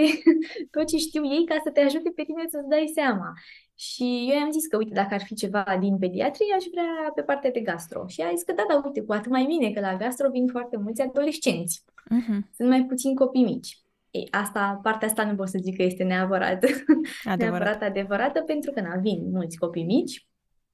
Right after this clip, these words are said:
Speaker 1: Dar, da, uite, și adolescenți, mai ales cei cu boli inflamatorii, sunt mai mult copii mari decât, uh, decât
Speaker 2: Mhm.
Speaker 1: micuți.
Speaker 2: Ok.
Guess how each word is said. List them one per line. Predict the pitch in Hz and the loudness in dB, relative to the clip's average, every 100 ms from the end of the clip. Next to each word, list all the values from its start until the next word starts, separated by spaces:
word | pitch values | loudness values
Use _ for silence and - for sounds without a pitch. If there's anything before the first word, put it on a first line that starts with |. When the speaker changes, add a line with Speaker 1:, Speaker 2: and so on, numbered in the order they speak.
| _ _ - | _ _ 2
Speaker 1:
Dar, | 262 277 262 | 4 4 4
da, | 214 | 4
uite, | 190 196 | 2 -2
și | 196 | -2
adolescenți, | 180 185 185 180 165 165 - | -2 -2 -6 -8 -8 -8 -4
mai | 202 196 | 0 0
ales | 185 185 | 0 -2
cei | 202 | -4
cu | 196 | -2
boli | 190 180 | -2 -2
inflamatorii, | 185 190 196 240 285 | -2 -2 -2 0 -2
sunt | 277 262 | 2 4
mai | 247 | 6
mult | 254 262 | 4 2
copii | 247 269 | 0 2
mari | 285 175 - | 4 2 -2
decât, | - - - | -12 -12 -10
uh, | 175 170 185 202 202 - _ _ _ _ | -8 -8 -8 -12 -16 -20 _ _ _ _
decât | 202 196 185 | -14 -8 0
Speaker 2:
Mhm. | 190 | 0
Speaker 1:
micuți. | 196 170 - - _ _ _ _ _ _ 214 | 0 -4 -8 -16 _ _ _ _ _ _ -6
Speaker 2:
Ok. | 190 | -6